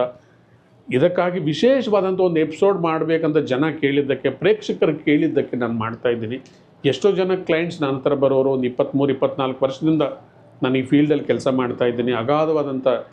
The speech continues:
ಎಕ್ಸ್ಪೀರಿಯನ್ಸ್ ಇದೆ. ಎಷ್ಟೋ ಜನ ಹೇಳ್ತಾರೆ, "ಸರ್, ಎಲ್ಲರಿಗೂ ಅನುಕೂಲ ಆಗೋ ಥರ ಏನಾದರೂ ಒಂದು ಪ್ರೋಗ್ರಾಮ್ ಮಾಡಿ, ಈ ಒಂದು ಅವೇರ್‌ನೆಸ್ ಆಗೋ ಥರ ಮಾಡಿ" ಅಂದಿದ್ದಕ್ಕೆ ಇವತ್ತು ನಾನು ಈ ಒಂದು ಕಾರ್ಯಕ್ರಮವನ್ನು ಮಾಡ್ತಾ ಇದ್ದೇನೆ.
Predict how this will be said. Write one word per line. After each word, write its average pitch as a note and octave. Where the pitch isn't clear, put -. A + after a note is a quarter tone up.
ಎಕ್ಸ್ಪೀರಿಯನ್ಸ್ B2+
ಇದೆ. A#2
ಎಷ್ಟೋ G#3+
ಜನ G3+
ಹೇಳ್ತಾರೆ, F3
"ಸರ್, E3
ಎಲ್ಲರಿಗೂ D#3
ಅನುಕೂಲ D3
ಆಗೋ C#3
ಥರ C3+
ಏನಾದರೂ B2+
ಒಂದು B2
ಪ್ರೋಗ್ರಾಮ್ A#2+
ಮಾಡಿ, A#2
ಈ C3
ಒಂದು C#3
ಅವೇರ್‌ನೆಸ್ F#3
ಆಗೋ D3
ಥರ C#3+
ಮಾಡಿ" C3
ಅಂದಿದ್ದಕ್ಕೆ C3
ಇವತ್ತು B2
ನಾನು A#2+
ಈ B2
ಒಂದು B2+
ಕಾರ್ಯಕ್ರಮವನ್ನು A#2+
ಮಾಡ್ತಾ A#2
ಇದ್ದೇನೆ. A2+